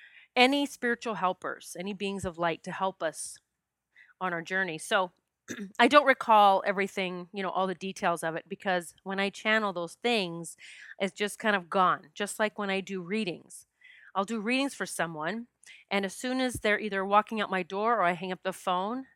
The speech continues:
then I have forgotten their reading. It's, it's gone.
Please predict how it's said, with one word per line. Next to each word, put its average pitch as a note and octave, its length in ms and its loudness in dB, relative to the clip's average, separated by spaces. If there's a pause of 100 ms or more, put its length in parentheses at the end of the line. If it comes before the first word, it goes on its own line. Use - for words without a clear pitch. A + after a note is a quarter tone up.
(120)
then A3 120 0
I A3+ 140 6
have A#3+ 180 0
forgotten G#3 460 2
their F#3 180 -4
reading. D#3+ 320 -6
It's, - 280 -2 (100)
it's - 180 -2
gone. D#3 360 -4